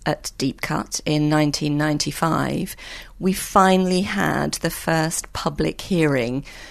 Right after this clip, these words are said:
um, providing an insight into what actually went on. There's been lots of internal reviews and police inquiries, and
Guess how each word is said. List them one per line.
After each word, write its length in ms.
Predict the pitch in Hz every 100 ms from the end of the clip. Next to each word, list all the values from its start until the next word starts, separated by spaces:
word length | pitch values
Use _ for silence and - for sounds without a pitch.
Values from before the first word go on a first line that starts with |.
| -
um, 260 | - 147 147
providing 460 | - 185 175 160 156
an 100 | 160
insight 640 | 165 156 - 131 127 - -
into 260 | 147 -
what 240 | 147 151 -
actually 360 | 147 - - 151
went 300 | 147 147 -
on. 320 | 135 127 139 - - -
There's 120 | 147
been 160 | 165 156
lots 220 | - -
of 100 | 156
internal 580 | 175 175 - 165 156 156
reviews 600 | 151 147 156 156 156 143
and 160 | 135
police 240 | - 143 -
inquiries, 1040 | 131 - 160 160 156 156 151 147 143 143 -
and 400 | 135 143 143 139